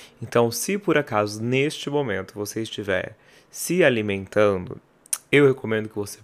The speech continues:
pause este episódio e volte após a sua <laughs> refeição. <laughs> Tá? Caso não, caso você esteja clicando em "Estou ciente, quero continuar", vou dar continuidade aqui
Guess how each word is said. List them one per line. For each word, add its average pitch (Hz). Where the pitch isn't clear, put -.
pause 123
este -
episódio 120
e 180
volte 127
após 131
a 120
sua 120
<laughs> -
refeição. 117
<laughs> -
Tá? 120
Caso 110
não, 139
caso 98
você 104
esteja 107
clicando 107
em 104
"Estou 107
ciente, 107
quero 107
continuar", 143
vou 131
dar 120
continuidade 120
aqui 107